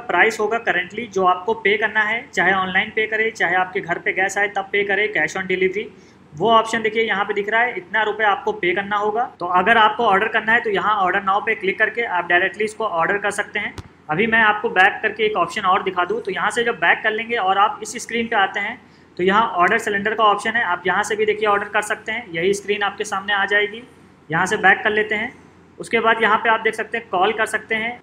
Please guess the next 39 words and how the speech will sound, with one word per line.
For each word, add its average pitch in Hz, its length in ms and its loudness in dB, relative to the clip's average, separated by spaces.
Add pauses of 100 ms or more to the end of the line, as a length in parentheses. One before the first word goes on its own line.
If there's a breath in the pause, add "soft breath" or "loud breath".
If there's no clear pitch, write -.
अगर 208 200 4
आप 202 200 6
अपने 208 300 -2
petrol 196 380 0
भराते 208 380 2
हैं 226 240 -6
Indian 196 300 0
oil 208 160 0
से 240 180 -2
तो 185 200 -4
भी 202 140 -2
यहाँ 202 200 2
पे 220 180 0
देखिए 202 220 0
refill 196 260 -2
locks 190 340 0
के 214 100 -4
बारे 202 240 0
में, 208 180 -2
जब 170 140 -4
जब 196 200 -2
आप 196 160 0
भराएंगे 190 400 -2
तो 208 120 -4
उसकी 180 240 -4
details 196 400 0
भी 214 100 -4
यहाँ 190 180 0
पे 208 120 -2
अपडेट 170 320 0
होती 190 220 -2
रहती 196 220 -6
है। - 600 -2
Add 220 160 6
vehicle 220 300 -2
number 226 280 0
आपको 214 280 2
करना 170 260 -2
होगा, 143 300 -4